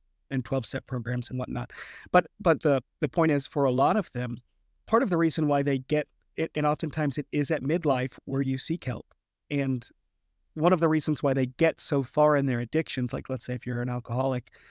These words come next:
is that they've, it, it's just what happens, but you're surrounded by enablers who don't reflect back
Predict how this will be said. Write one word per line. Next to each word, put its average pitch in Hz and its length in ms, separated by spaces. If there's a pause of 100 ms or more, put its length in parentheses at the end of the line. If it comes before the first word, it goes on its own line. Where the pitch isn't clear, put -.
(260)
is 151 180
that 143 180 (100)
they've, 139 420 (380)
it, 143 140
it's - 200
just - 280
what 175 100
happens, 123 500
but 131 220 (480)
you're 147 140
surrounded 151 540
by 127 380 (480)
enablers 143 580 (420)
who 180 140
don't 160 340
reflect 165 540 (100)
back 160 240